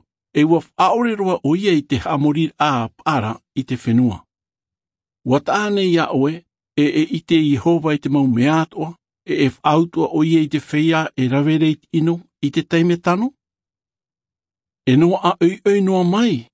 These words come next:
vet ei tai tuf a i te mata muara. E ore rā te hopea e ha mai te hia. Materi, pene piti ahuru,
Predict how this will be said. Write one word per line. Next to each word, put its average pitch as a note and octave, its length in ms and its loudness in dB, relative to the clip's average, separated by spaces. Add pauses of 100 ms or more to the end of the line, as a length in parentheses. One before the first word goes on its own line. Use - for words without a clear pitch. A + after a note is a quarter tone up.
(260)
vet A2+ 280 -2
ei B2+ 120 -2
tai D3+ 300 -4
tuf - 360 -6
a A#2 220 0 (280)
i E3 140 0
te D3+ 120 0
mata C#3 400 0
muara. A#2+ 500 -4 (560)
E D3 180 2
ore D#3 240 0
rā F#3+ 320 0
te - 140 -12
hopea C#3+ 400 -2 (260)
e C#3+ 140 -2
ha C#3+ 140 -2
mai B2 200 2
te A#2+ 200 -12
hia. G#2+ 360 -4 (560)
Materi, A2+ 600 0 (200)
pene A2 200 0
piti E3 320 -4
ahuru, E3 320 0